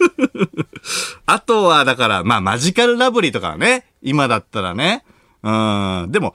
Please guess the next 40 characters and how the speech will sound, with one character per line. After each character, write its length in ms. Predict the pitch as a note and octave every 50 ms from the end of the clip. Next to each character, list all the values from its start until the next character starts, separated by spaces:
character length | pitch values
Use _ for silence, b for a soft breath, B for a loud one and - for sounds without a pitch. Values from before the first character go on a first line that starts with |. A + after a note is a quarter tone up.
| b b b
ま 80 | G3+
あ、 20 | -
こ 160 | - - F#3
な 140 | A3+ A4 A4+
い 40 | G#4+
だ 80 | G#4+
や 80 | G#4+ G#4+
っ 40 | G#4
た 100 | - F#4
ば 120 | F4+ F#4
っ 60 | F#4+
か 120 | - F#4+ G3+
な 80 | B2
ん 60 | D#2+
だ 80 | C#2+ D2
よ 40 | D2
ね。 200 | F2+ B2+ C3+ -
マ 100 | - G#2+
ジ 120 | F#2+ G2+ G2
カ 120 | - G2
ル 80 | F#2 F#2
ラ 140 | F#2 F2+
ブ 120 | E2+ F2 D#2
リ 120 | C#2+ C#2
ー 60 | C#2
は。 240 | C#2 C2+ B1+ G#1+ - _ _
う 40 | F2
ん。 280 | F2+ F2 E2+ E2 D#2 D#2+
だ 100 | D#2+ D#3
か 100 | - G2
ら、 40 | E2
だ-、 200 | D#2 - D3+ C#4
誰 300 | C3 - F4+ A4+ A4+ F4+
か 180 | - - G2+ F#3
な 380 | G3 G3 - F#2+ - - E2 D#2+
と 80 | E2+
か 60 | E2 E2
思 140 | D#2+ E2
っ 40 | D#2+
て。 240 | - - E2 D2+ -